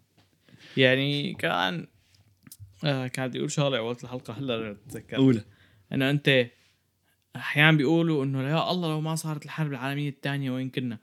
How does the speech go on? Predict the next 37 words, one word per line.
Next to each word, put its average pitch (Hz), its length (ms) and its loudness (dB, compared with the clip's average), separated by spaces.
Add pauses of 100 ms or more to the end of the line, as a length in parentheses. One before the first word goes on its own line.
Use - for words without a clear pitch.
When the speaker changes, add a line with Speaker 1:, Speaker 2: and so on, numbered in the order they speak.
(300)
Speaker 1:
لو 139 60 2
ما 170 120 10
صارت 190 260 4
الحرب 185 240 -4
العالمية 180 380 -2
الثانية 190 360 -4
يمكن 180 340 0
كنا، 156 400 -2 (380)
كانت 139 200 2
صارت 147 240 -2
حرب 147 200 -4
عالمية 131 340 -2
ثالثة 139 400 -2
وكنا 123 260 -6
صرنا 131 380 -8
أزبل 127 300 -4
من 123 120 -2
هيك 131 260 -4
بكتير 131 340 -4
وكنا، 117 420 -10
كنا 123 80 -2
Speaker 2:
بالضبط. 117 260 2
Speaker 1:
كلنا 120 160 4
متنا". - 280 -10 (580)
يعني 113 140 0
في 151 100 4
شغلات 170 400 2
سيئة 185 440 0 (300)
بس - 180 -4
يمكن 156 220 4
أدت 139 600 -2 (280)
إنه 131 180 2
ما 127 160 2
يصير 139 220 -2
شغلات 120 440 -6
أسوأ - 360 -10
منا. 110 260 -10